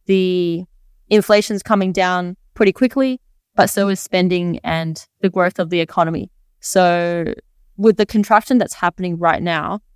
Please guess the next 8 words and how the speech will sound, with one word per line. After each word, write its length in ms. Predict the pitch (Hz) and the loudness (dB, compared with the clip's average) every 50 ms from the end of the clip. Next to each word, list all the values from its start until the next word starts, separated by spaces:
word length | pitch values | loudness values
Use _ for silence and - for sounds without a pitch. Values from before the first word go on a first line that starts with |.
| _ _ _ _ _ _ | _ _ _ _ _ _
I 100 | 190 190 | 2 4
don't 180 | 196 196 165 156 | 4 2 0 0
really 280 | 180 190 190 185 180 | -2 -2 -2 -2 -2
attribute 560 | - - 170 - - 208 190 220 240 233 - - | -2 -2 -2 -2 -2 -4 0 0 -2 -2 -2 -6
such 320 | - - 202 185 - - | -2 0 0 0 0 -2
a 80 | 214 208 | -4 -4
high 220 | - 214 208 214 | -2 -2 -2 0
likelihood 580 | 220 214 226 240 - 247 247 226 233 262 262 | 0 -2 -2 -4 -4 -4 -4 -2 -2 -2 -4